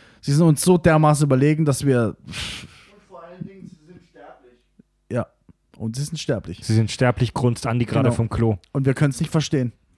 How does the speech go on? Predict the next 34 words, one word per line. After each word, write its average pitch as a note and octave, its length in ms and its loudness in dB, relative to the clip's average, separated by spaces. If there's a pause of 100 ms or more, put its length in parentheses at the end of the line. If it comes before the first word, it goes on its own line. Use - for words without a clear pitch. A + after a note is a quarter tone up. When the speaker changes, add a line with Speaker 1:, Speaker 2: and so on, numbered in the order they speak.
(540)
Speaker 1:
Und C#3 140 -2
wie D3+ 60 -2
gesagt, F3 200 -2
und D#3+ 160 0
deswegen, F#3+ 520 2
aber D#3+ 180 2
Speaker 3:
Ja. C#3 140 6
Speaker 1:
sie E3+ 80 2
sind C#3+ 280 0
nicht F#3 400 -2
omnip-, D#3 540 0
Omnipotenz F#3+ 840 2
schließt - 380 -2
sich D#3+ 160 -6
selbst C#3 380 -8
aus. C3 320 -6 (240)
Speaker 3:
Mhm. A2 400 2
Speaker 1:
Es - 100 -8
gibt, G3+ 160 0
es - 140 -2
gibt - 180 -2
einen E3+ 100 0
richtig D#3 500 0
geilen D3 260 4
Satz D3 260 -2
von, C#3 240 -2
äh, C3 220 0
Stephen B2+ 360 0
Hawking. D#3 360 0 (1400)
Äh, B2 140 -4
da A#2+ 80 -2
sagt C3 280 -2
er, B2+ 140 -2
„Kann, D3+ 340 -2